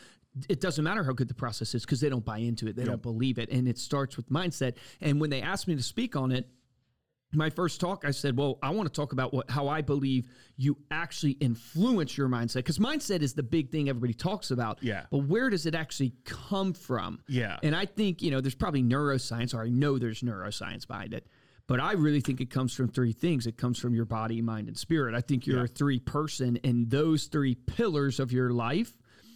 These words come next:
Speaker 1: play into how you feel and how you think every single day. And I promise people that if you feel in a rut, if you feel unmotivated right now, or if you're looking to take your business to the next level, maybe you want to be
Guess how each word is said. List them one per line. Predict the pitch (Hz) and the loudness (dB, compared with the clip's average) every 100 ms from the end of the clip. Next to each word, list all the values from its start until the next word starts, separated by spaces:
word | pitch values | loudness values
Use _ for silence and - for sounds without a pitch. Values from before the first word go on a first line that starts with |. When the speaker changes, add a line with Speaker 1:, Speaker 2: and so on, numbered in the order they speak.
| - _ - | -20 _ -6
Speaker 1:
play | 170 180 175 - | 0 2 0 0
into | 180 180 156 147 131 117 - _ | 0 0 0 2 4 4 -2 _
how | - 147 165 | -4 0 0
you | 180 185 | 0 -4
feel | - - 156 143 135 123 _ | -6 -2 2 4 2 -2 _
and | - 120 | -4 -2
how | 120 139 | -2 -2
you | 147 135 143 | -2 -2 -4
think | - 151 135 127 - _ - | -4 -2 -2 -2 -8 _ -2
every | 135 131 123 | 0 0 0
single | - 123 120 | 0 2 2
day. | 113 202 143 | 0 0 0
And | 127 | -2
I | |
promise | 120 - 180 214 196 - | -4 -2 0 0 0 0
people | 147 139 139 123 - - - | -2 0 2 0 0 -8 -2
that | 127 | 0
if | 120 127 | 2 4
you | 143 185 | 4 2
feel | 196 196 | 0 0
in | 190 | 0
a | 190 | 0
rut, | 156 151 143 | 0 0 -2
if | 135 - | -6 -2
you | 135 170 | 2 2
feel | - 202 196 | 0 -2 0
unmotivated | 208 208 220 170 127 120 107 117 | 0 2 2 2 2 0 -2 -4
right | 113 | -4
now, | 113 104 - - - | -4 -6 -10 -18 -12
or | - 143 | 0 2
if | 127 | 2
you're | 139 165 196 | 2 2 4
looking | 202 196 175 | 2 0 0
to | 147 | 0
take | 165 147 | 0 2
your | 165 | 2
business | 147 139 147 - | 2 0 -2 0
to | |
the | 139 | 0
next | 139 - | 0 0
level, | 202 151 131 | 0 2 4
maybe | 147 156 | 4 2
you | 165 156 | 2 2
want | 147 165 - | 2 0 -2
to | 156 | -2
be | 120 233 262 131 110 | 0 2 2 2 0